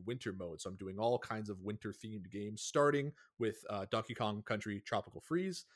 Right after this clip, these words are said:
Uh, I'm probably gonna do some Iceborne, uh, and, well, I guess we'll see, uh, from there. But, uh, Chris, where can we find you on the socials?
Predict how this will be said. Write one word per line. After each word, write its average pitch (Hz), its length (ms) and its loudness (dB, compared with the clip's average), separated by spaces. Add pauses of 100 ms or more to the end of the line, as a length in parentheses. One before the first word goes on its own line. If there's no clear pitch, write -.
(280)
Uh, 90 240 -2
I'm 90 120 -6
probably 101 220 -2
gonna 90 100 -4
do 95 80 -6
some - 240 -8
Iceborne, 113 720 2 (120)
uh, 87 340 -4
and, 98 340 -4
well, 98 260 -2
I 120 80 -2
guess 131 160 -2
we'll 156 80 -4
see, 170 340 2
uh, 165 140 6
from 175 200 -4
there. 214 160 -4 (560)
But, - 400 10 (180)
uh, 147 240 12 (300)
Chris, 247 340 10
where 214 180 8
can 214 140 2
we 180 80 4
find 196 320 6
you 185 300 4
on 170 180 10
the 151 80 8
socials? 143 680 6